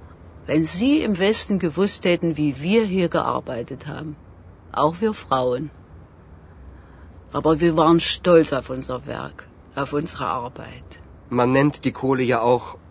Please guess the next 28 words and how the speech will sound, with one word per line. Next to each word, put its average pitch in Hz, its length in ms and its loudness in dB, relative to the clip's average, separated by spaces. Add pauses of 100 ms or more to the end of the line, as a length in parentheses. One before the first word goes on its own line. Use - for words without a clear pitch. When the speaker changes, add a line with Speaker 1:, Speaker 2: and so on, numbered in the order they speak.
(120)
Speaker 2:
das 101 180 -2
schwarze 120 500 0
Gold. 127 440 2 (680)
Aber 110 260 4
es 113 140 2
hat 139 120 -2
die 143 120 2
Natur 190 240 4
zerstört, 87 580 -4
es - 260 -6
hat 107 160 -6
ihre 117 220 -2
Gesundheit 120 460 -4
zerstört. - 420 -10 (1000)
Speaker 1:
Da 262 100 2 (120)
haben 202 200 4
Sie 175 180 0
recht. - 580 -8 (840)
Aber 175 200 -2
Sie 180 160 -4
sagen 180 360 2
das 180 180 0
so 202 80 -2
leicht. 160 460 2 (1200)
Was 285 140 4
sollten 214 320 6
wir 175 100 2
machen? 135 400 -4